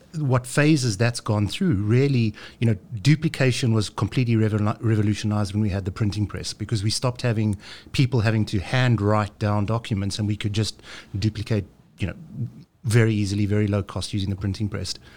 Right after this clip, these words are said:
And then for a very long time, we basically distributed all the printed material, you know, in the form of newspapers and books, et cetera. And then when the internet came along, essentially that revolutionized distribution, because the cost of distribution went to almost zero.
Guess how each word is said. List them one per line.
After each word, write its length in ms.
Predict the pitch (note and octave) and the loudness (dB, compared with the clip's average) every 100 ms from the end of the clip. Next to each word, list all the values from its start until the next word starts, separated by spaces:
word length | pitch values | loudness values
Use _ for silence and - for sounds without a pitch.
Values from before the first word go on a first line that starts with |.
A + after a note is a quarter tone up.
| - - - - - | -18 -14 -14 -4 4
And 100 | C3+ | 4
then 120 | C3 | 6
for 120 | C#3 | 4
a 40 | |
very 320 | A#2+ B2+ E3+ D3+ | 4 4 4 4
long 180 | C#3 | 2
time, 240 | B2 D#3 A#2 | 2 2 4
we 80 | G#2+ | 4
basically 400 | A2+ A2+ A#2 A2 | 2 0 0 0
distributed 540 | A2 - B2+ A2+ G#2 | 0 -2 -2 0 0
all 100 | G#2+ | 0
the 80 | G2+ | -2
printed 320 | A#2+ G#2+ G2+ | 0 -2 0
material, 560 | G#2 - B2 G#2+ F#2 - | -2 0 2 2 -2 -6
you 100 | D3 | -4
know, 60 | G#2 | 0
in 80 | G#2+ | 0
the 60 | |
form 200 | G#2 A#2 | 0 2
of 120 | G#2+ A2+ | 2 4
newspapers 640 | A#2+ - A2+ G#2 A2 F#2+ | 4 2 0 0 0 -2
and 100 | F#2+ | 0
books, 260 | A2 A2+ - | -2 -2 -8
et 100 | - | -8
cetera. 380 | F#2+ - G#2 - - - - - - | -8 -10 -12 -14 -18 -18 -18 -18 -2
And 120 | A2 A#2+ | 4 4
then 140 | B2+ | 6
when 140 | C3 | 4
the 80 | B2+ | 4
internet 400 | E3+ F3 D#3 A#2 | 4 2 2 0
came 200 | - A2 | 0 0
along, 240 | G#2 G#2+ G#2 | 2 0 0
essentially 420 | - A2+ - G#2+ | 0 -2 -2 0
that 300 | A2+ A#2 - | 0 0 0
revolutionized 920 | F#2+ A2 A2 G#2+ G#2 G#2+ G#2 G#2 F#2+ | 2 2 2 0 -2 -2 -2 -2 -2
distribution, 580 | G2 - G2+ E3 - F2+ | -4 -2 2 2 0 -4
because 400 | F#2+ - G2+ - | -4 -2 -2 -2
the 80 | G#2+ | -4
cost 320 | - - - | -4 -6 -4
of 80 | G2+ | -4
distribution 480 | F#2+ G#2 G2+ G#2 | -4 -4 -4 -2
went 160 | G2 F#2+ | -2 -4
to 100 | - | -6
almost 240 | F#2 G2 G2 | -6 -4 -2
zero. 320 | G#2+ F#2 | 0 -2